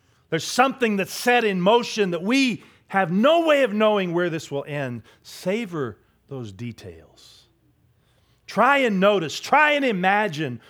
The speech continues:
what can happen with a simple exchange when Jesus comes to you and says, "What do you have in your hand?" What could happen? Musicians, come back and help us as we,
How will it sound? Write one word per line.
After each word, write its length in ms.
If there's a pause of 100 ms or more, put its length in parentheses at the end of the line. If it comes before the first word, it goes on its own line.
(100)
what 200
can 120
happen 480
with 160
a 60
simple 360
exchange 640 (180)
when 160
Jesus 600
comes 340
to 100
you 160
and 100
says, 420 (300)
"What 360 (300)
do 180
you 240
have 480 (160)
in 220
your 180
hand?" 640 (2250)
What 200
could 120
happen? 360 (1900)
Musicians, 540
come 200
back 320
and 80
help 280
us 140
as 180
we, 200